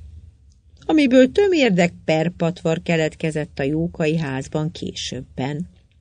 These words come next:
Valószínű, hogy az egész szerelmi történet csak holmi koholmány, a jókainé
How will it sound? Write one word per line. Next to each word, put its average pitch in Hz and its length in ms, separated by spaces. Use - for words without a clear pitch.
Valószínű, 349 580
hogy 254 160
az 214 120
egész 208 420
szerelmi 185 460
történet 160 800
csak 143 200
holmi 156 600
koholmány, 151 1040
a 143 80
jókainé 170 760